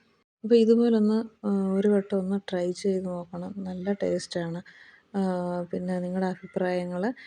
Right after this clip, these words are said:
ആ, കമന്റ് ബോക്സിൽ അറിയിക്കാൻ മറക്കരുത്. അപ്പോൾ നമുക്ക് മീനൊന്ന് തിരിച്ചിട്ട് കൊടുക്കുന്നുണ്ട്.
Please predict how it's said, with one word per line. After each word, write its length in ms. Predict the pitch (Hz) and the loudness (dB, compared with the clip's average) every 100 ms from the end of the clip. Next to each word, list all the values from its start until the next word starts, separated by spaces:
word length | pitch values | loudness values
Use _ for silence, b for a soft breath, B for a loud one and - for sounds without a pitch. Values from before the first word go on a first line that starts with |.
| B B - | B B -6
ആ, 120 | 190 | -4
കമന്റ് 340 | 185 180 180 180 | -4 -4 -4 -4
ബോക്സിൽ 340 | 175 - 185 | -4 -4 -6
അറിയിക്കാൻ 600 | 180 170 175 175 190 190 | -4 -4 -4 -4 -4 -2
മറക്കരുത്. 640 | 175 165 160 175 170 170 | -4 -8 -6 -4 -2 -2
അപ്പോൾ 1300 | 226 - _ _ _ _ _ _ _ _ _ _ - | -4 -4 _ _ _ _ _ _ _ _ _ _ -8
നമുക്ക് 360 | 202 196 196 240 _ | -4 -4 -4 -8 _
മീനൊന്ന് 460 | 202 196 190 196 233 - _ 196 | -12 -10 -8 -8 -10 -14 _ -10
തിരിച്ചിട്ട് 400 | 185 - 196 185 | -10 -12 -6 -4
കൊടുക്കുന്നുണ്ട്. 720 | 180 175 180 175 175 170 240 | -4 -6 -8 -10 -8 -4 -4